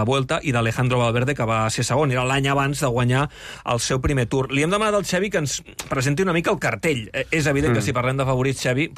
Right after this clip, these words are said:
Speaker 1: Pogacar
Speaker 2: és molt fàcil. Jo crec que en una, és molt difícil que en una cursa no sigui favorit Pogacar, però mirant els seus rivals, eh, és el grandíssim favorit per molts mo-,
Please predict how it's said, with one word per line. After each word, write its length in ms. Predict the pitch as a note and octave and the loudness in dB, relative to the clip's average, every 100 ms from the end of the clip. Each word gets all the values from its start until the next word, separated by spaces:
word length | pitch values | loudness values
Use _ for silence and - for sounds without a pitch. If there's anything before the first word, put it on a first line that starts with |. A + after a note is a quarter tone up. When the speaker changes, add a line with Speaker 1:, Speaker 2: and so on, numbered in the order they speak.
| B2 | -2
Speaker 1:
Pogacar 240 | A2+ - | 0 0
Speaker 2:
és 60 | D#3 | 2
molt 200 | E3 D3+ | 2 0
fàcil. 460 | - D3 - C3 | -2 -2 -2 -2
Jo 100 | A#2 | 0
crec 160 | B2+ D3 | 0 -2
que 120 | D3+ C#3+ | -2 0
en 60 | C#3+ | 0
una, 80 | C#3 - | -2 -2
és 160 | C3+ | -2
molt 180 | B2 D3+ | 0 2
difícil 440 | C#3+ - C#3+ D#3 | 0 -2 -2 -2
que 80 | C#3+ | -2
en 80 | C3 | 0
una 160 | C3 B2 | 0 0
cursa 280 | C#3 - | -2 0
no 120 | B2 A#2+ | 0 0
sigui 200 | C#3+ B2+ | 0 0
favorit 380 | B2 A#2 B2+ A#2+ | 0 2 0 0
Pogacar, 300 | C#3+ C#3 D#3+ - F#3 | 0 2 0 -2 -2
però 140 | C3+ | 0
mirant 260 | A#2 A2+ A#2 | 0 0 2
els 120 | A#2+ | 0
seus 180 | - C3 | 0 0
rivals, 480 | B2 B2+ C3+ D3+ - - - | 2 2 2 0 -6 -14 -10
eh, 160 | - A2 | -4 -2
és 160 | C3 A2 | 0 0
el 140 | D3 - | 0 0
grandíssim 640 | C3 C#3 C3 C#3 C#3 G3 | 0 2 4 2 2 0
favorit 460 | - D3 B2+ D3 A2+ | 2 0 2 0 0
per 140 | B2+ | -2
molts 260 | C3+ D3+ C#3 | 2 0 2
mo-, 220 | D#3+ D#3 | 0 0